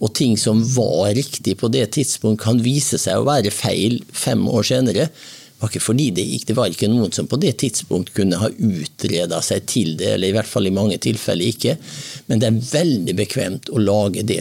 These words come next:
som system. Og så er det enda flere som da skal utrede. Men dette er tilbake til, altså, det er den balansen du må gå, enten du sitter som sjef i en bank, eller du sitter som styreleder.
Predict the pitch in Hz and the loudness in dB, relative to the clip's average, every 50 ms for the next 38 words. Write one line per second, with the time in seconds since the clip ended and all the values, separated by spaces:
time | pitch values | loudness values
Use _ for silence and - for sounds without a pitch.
0 | 90 - - - - - - - - - - - - - - - - 208 - - | -2 -4 -4 -4 -4 -4 -2 -2 -2 -2 -4 -4 -4 -6 -10 -10 -6 -4 -2 0
1 | 127 127 139 - - 185 175 170 156 127 - 87 107 - - 98 82 76 78 87 | 0 0 0 0 0 0 2 4 4 4 2 0 -2 -2 -2 -2 -2 -2 -4 -4
2 | - - 113 107 98 95 - - - - - 92 95 - - - - - - - | -2 -2 0 0 0 0 0 0 -2 -2 0 0 -2 -2 -2 -4 -2 -2 -2 -4
3 | - - - - - - - - _ - 127 135 165 - - - - - - 87 | -4 -8 -10 -20 -20 -20 -20 -6 _ 0 2 2 0 0 -2 -4 -4 -2 -4 -4
4 | - - - 131 135 - 170 - 73 - - - 107 - - - - 117 110 - | -4 -2 -2 -2 0 2 0 0 0 -4 -6 -8 -8 -2 0 2 2 2 0 -2
5 | - - - _ - - - - - - - - - - - _ _ _ _ - | -10 -20 -20 _ -20 -20 -20 -20 -20 -20 -20 -20 -20 -20 -20 _ _ _ _ -20
6 | - - - - 117 110 113 107 - - - - 123 143 156 165 151 113 113 139 | -12 -10 -6 -2 0 0 0 -2 -4 -6 -2 0 0 2 2 2 2 2 2 2
7 | 165 143 104 78 - - - 110 101 101 113 120 127 117 113 107 113 120 123 120 | 2 0 0 -2 -2 -2 0 0 2 4 4 4 4 4 4 4 4 4 2 0
8 | - - 104 101 101 - 139 110 - - 104 - 127 113 107 - - 117 90 - | 0 0 0 0 2 2 0 -2 0 -2 -2 0 0 0 0 0 0 0 0 0
9 | - 107 98 104 117 113 104 120 147 170 160 - - - 107 117 101 104 123 104 | 0 2 2 2 4 4 2 2 4 2 0 0 0 0 0 2 2 0 0 0
10 | - 123 110 - 120 117 - 113 101 - - 131 127 123 123 123 123 107 87 92 | 0 -2 -4 -4 -6 -4 -2 -2 -2 -2 0 0 2 2 2 2 2 2 2 2
11 | 123 165 | 0 0